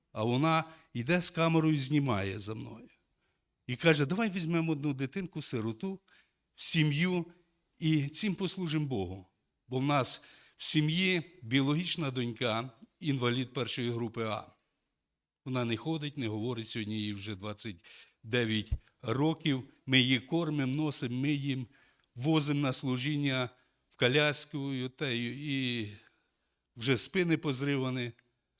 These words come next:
Але каже: «Давай візьмемо і зробимо щось для Бога».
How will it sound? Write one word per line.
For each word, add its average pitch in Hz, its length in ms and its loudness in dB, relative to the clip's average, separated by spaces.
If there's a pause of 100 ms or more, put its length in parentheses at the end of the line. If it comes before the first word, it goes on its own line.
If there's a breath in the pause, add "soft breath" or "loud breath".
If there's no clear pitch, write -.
(120)
Але 143 220 0
каже: 175 280 2
«Давай 180 320 0
візьмемо 131 500 -2 (640)
і 165 120 2
зробимо 196 500 2
щось 160 260 0
для 175 160 0
Бога». 127 360 -4